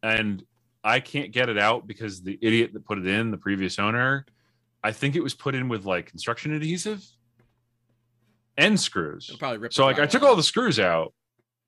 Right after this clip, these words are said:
Speaker 1: and it won't come out 'cause I was gonna build my own shelves into it or whatever. So the tool changer and my Daedalus sits on that normally. Um, but yeah,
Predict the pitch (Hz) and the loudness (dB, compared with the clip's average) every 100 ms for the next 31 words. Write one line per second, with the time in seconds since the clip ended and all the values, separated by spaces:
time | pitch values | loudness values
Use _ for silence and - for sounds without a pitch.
0 | _ - 127 127 131 139 151 - 113 120 | _ -4 0 2 2 0 0 -2 0 0
1 | 85 - 110 127 120 113 107 92 90 92 | 0 -4 -4 -4 -2 0 0 0 -4 -6
2 | - 82 80 82 82 85 85 87 80 87 | -6 -6 -6 -8 -6 -4 -2 0 -2 -2
3 | 92 107 98 90 87 - _ _ _ 98 | 0 2 4 4 0 -8 _ _ _ -2
4 | 110 98 90 - 113 110 101 95 92 90 | 4 4 4 0 -2 0 0 0 -2 -2
5 | 82 90 87 82 - 90 82 80 80 - | -4 -4 -4 -6 -8 -10 -6 -4 -4 -4
6 | 85 78 78 85 - _ _ _ _ _ | -8 -6 -8 -10 -12 _ _ _ _ _
7 | _ _ 82 80 62 60 - - - _ | _ _ 0 0 0 -4 -10 -14 -20 _
8 | _ _ _ - - - - 101 78 92 | _ _ _ -20 -20 -20 -6 -2 0 2
9 | 85 71 | 2 0